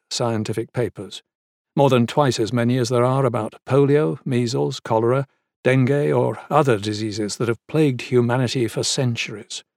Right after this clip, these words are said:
Only nine thousand seven hundred Ebola-related papers have been published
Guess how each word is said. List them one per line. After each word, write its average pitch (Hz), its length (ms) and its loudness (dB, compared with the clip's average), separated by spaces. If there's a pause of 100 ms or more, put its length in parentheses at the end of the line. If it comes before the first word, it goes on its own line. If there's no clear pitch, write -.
(460)
Only 147 400 4
nine 165 340 2
thousand 139 460 0
seven 135 300 0
hundred 120 420 -2 (100)
Ebola-related 117 1120 0
papers 120 300 -2
have 143 100 -6
been 117 160 2
published 143 520 0